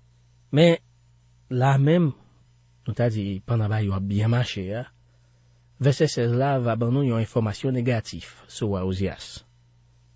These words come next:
E tankou ka remake, chak wa yo te gen pwen fèb yo.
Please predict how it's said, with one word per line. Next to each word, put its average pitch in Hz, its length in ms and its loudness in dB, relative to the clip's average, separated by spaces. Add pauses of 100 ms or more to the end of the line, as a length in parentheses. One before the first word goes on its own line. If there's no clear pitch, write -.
(160)
E 127 80 2
tankou 160 400 4
ka 127 160 2
remake, 123 720 -2 (340)
chak - 480 -4
wa 117 320 0
yo 135 300 -2 (100)
te 127 160 -4
gen 117 160 0
pwen 117 160 -2
fèb 87 320 -8
yo. 60 100 -12